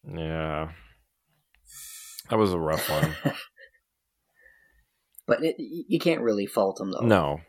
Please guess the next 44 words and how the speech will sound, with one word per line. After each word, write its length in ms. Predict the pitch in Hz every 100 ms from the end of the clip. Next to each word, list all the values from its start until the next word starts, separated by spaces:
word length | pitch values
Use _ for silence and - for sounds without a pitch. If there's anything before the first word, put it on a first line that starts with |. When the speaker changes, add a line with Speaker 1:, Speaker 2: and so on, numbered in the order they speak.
| _ _ _ _
Speaker 1:
No. 220 | - 82
Speaker 2:
Just 240 | - 117 -
at, 200 | 120 - _ - _ 127 127 135 131
as, 200 | 135 123
as 200 | 135 123
the 60 |
broadcast 540 | 123 107 110 - 104 -
was 100 | 107
breaking 320 | 107 98 104
it 100 | 95
up, 180 | 95 92
Dermott 380 | - 104 117 117
was 220 | 110 95
completely 580 | - 101 - 110 104 107
thrown 480 | - 104 101 98 95 - _ _ _ _ _
for 120 | 107
a 40 |
loop 280 | 98 101 95 -
with 160 | 101 107
Makar 400 | 98 110 101 101
down 180 | 98
in 80 | 95
the 60 | 92
corner 340 | - 98 92
there. 180 | 95 98
Speaker 1:
Yeah. 180 | 90 76 - _ _ _ _ _ _ - _ _ -
Speaker 2:
So 180 | -
then 220 | 101 98 95
all 160 | 104
of 60 | 101
a 40 |
sudden, 500 | 98 107 98 98 95 - _ _
Colorado 420 | - 104 101 101 95
had 160 | 101
the 80 | 98
numbers. 400 | 101 101 95 95
They 140 | 98
had 140 | 95 101
the 60 | 107
one 200 | 104 101
man 180 | 98
open 240 | 101 104 107
and 140 | 101
available. 480 | 104 104 - - -